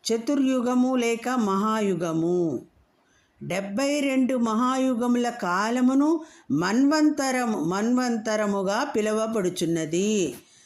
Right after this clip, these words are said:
రెబ్-, డెబ్బై రెండు మహాయుగాల్ని కలిపి ఒక మన్వంతరముగా పిలువబడుచున్నదటండి. అట్టి పద్నాలుగు మన్వంతరముల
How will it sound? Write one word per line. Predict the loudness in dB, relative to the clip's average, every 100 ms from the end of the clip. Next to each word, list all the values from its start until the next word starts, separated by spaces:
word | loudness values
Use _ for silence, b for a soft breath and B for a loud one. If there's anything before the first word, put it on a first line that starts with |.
| b -8
రెబ్-, | -6 -6 -10 -10 -6
డెబ్బై | -6 -4 -2 -2
రెండు | -2 -2 -2
మహాయుగాల్ని | -2 -2 0 -2 -2 -4 -2 -2 -2
కలిపి | -4 -4 -4 -2
ఒక | -2 -4
మన్వంతరముగా | -4 -2 -2 -2 -2 -4 -4 -4 -4 -4 -4
పిలువబడుచున్నదటండి. | -4 -4 -4 -6 -8 -6 -6 -4 -8 -8 -8 -8 -10 B B B -8
అట్టి | -8 -4 -2 -2
పద్నాలుగు | -4 -6 -6 -2 -2 0 -2 0
మన్వంతరముల | 0 2 2 2 2 2 0 0 0 0